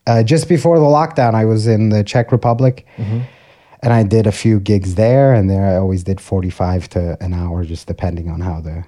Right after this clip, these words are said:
Speaker 1: the
Speaker 2: Okay.
Speaker 1: crowd was. And, um, yeah, so, but obviously, like, this is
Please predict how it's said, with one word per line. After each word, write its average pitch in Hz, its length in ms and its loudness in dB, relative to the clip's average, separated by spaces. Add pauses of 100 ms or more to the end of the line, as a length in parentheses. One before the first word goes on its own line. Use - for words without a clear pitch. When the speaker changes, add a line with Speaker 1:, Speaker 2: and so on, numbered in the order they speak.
(120)
Speaker 1:
the 113 80 -8
Speaker 2:
Okay. - 100 -12
Speaker 1:
crowd 90 240 -4
was. 90 340 -8 (500)
And, 98 360 0
um, 98 640 0 (320)
yeah, 226 360 2
so, 120 360 2 (240)
but 214 120 4
obviously, 214 560 2
like, 110 160 0
this 135 240 0
is 143 300 0